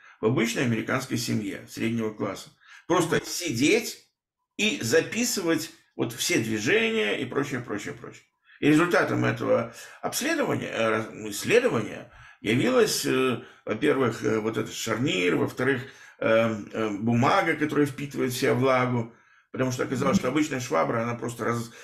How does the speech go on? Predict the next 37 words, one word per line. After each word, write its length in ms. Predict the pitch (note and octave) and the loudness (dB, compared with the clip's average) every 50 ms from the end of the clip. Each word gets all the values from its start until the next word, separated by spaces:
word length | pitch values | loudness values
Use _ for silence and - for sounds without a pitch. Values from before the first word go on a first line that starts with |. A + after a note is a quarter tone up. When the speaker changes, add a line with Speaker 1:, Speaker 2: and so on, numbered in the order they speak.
| - - - - | -20 -18 -4 0
Speaker 1:
размазывает 800 | C#3 C#3 C3+ D3 E3 E3 D3 C3 C3+ B2 A#2+ B2 A#2+ A#2 A#2 A#2 | 2 4 4 6 6 4 4 4 2 2 4 2 2 2 0 -2
влагу 440 | A#2 B2+ C3+ C3 B2 B2 B2 A#2+ | 0 2 2 2 2 0 -2 -2
по 240 | A#2 A#2 A2+ A2 A2 A2 | -2 -2 0 0 0 0
кухне, 720 | A2 D#3+ E3 - - B2+ A#2 A2+ A2 A2 G#2+ G#2 A2 A#2 | -2 -4 -6 -6 -4 -4 -4 -2 -2 -2 -2 -2 -2 -2
<laughs> 20 | |
и, 280 | B2+ B2 E3+ E3 D3 D3+ D3 | -2 -2 0 2 2 0 0
и 40 | - | 0
толку 300 | - E3 D#3 - - - | 0 0 0 2 0 -2
от 100 | - - | -4 -4
нее 120 | - A#2+ | -4 -4
никакого. 640 | A#2 A#2 A#2 - C3+ - - C#3 A2+ - - - - - - - - - - - - | -4 -4 -6 -8 -12 -8 -6 -4 -4 -4 -6 -10 -16 -16 -16 -14 -14 -14 -16 -12 -2
Вот, 280 | A2 C3+ D3 C3+ A#2+ A2 | 2 4 4 4 4 2
вот 140 | B2+ B2 D3 | 0 0 0
эта 120 | C3 A#2+ | 0 0
бумага 440 | A2 A#2 C3+ F3 A3 A3 G3+ F3 E3+ | 0 0 0 2 2 0 2 0 -2
и 60 | D3+ | -2
так 140 | D3 D3+ C3+ | -2 0 -2
далее. 160 | - - - | -2 -2 -2
То 60 | D3 D3+ | -4 -4
есть 140 | D3 D3 G3+ | -4 -4 -6
у 20 | |
них 140 | B3+ C#4 - G#3+ C#3+ B2+ - | -8 -8 -8 -10 -8 -4 -2
родилось 340 | E3 E3+ E3+ B3 A3 - | -2 -2 -2 -4 -6 -6
около 220 | - - - - D3 | -8 -4 -2 -2 -2
десятка 560 | B2+ E3 - - - - F2+ G2 - - G#2+ A2+ A2+ | -2 -2 -2 -2 -2 -2 -2 -4 -8 -8 -6 -6 -6
идей, 560 | G#2 - - G2 G#2 G#2+ B2+ D3+ - - _ _ - _ | -6 -8 -8 -8 -6 -6 -6 -6 -8 -14 _ _ -18 _
вот 120 | - - B2+ | -10 -4 -2
наблюдений, 640 | E3+ D3 C#3 D3+ D#3 B2+ - A#2 A2+ A2 A#2+ D3 - | 0 2 4 4 2 2 0 -2 -4 -2 -4 -4 -4
из 80 | A#2 A#2 | -4 -6
этих 200 | - - - - | -6 -8 -8 -6
наблюдений, 680 | A#2 G#2 G#2+ G#2 G2+ - G2+ G2+ G2+ A2 C3 - - - - - - - - - - | -6 -4 -4 -4 -6 -6 -6 -6 -6 -6 -8 -8 -10 -16 -20 -20 -20 -20 -20 -12 -10
которые 380 | B2 B2+ D#3+ D#3 D3 B2+ A#2+ | -4 0 2 4 4 4 4
они, 480 | A#2 A#2 A#2 A#2 B2+ D3 G3 A3+ A#3 - - - - _ | 4 4 4 2 2 2 2 0 -2 -6 -14 -20 -14 _
а, 680 | B2 B2 B2 B2 B2 B2+ B2 B2 B2+ B2 A#2+ A#2+ B2 - - - _ _ _ _ | -2 0 2 2 4 4 4 4 4 2 0 -2 -4 -10 -18 -20 _ _ _ _
превратили 720 | E3+ E3 C#3+ C3 A#2 A2+ - C#3+ F#3 A#3 C#4 E4 - - | 2 4 4 4 2 0 0 -4 -4 -4 -6 -8 -10 -12
в 40 | _ | _
продукты. 480 | A3 G#3+ G3 F3+ E3 - - C3 B2 | -4 -4 -4 -4 -8 -10 -12 -16 -20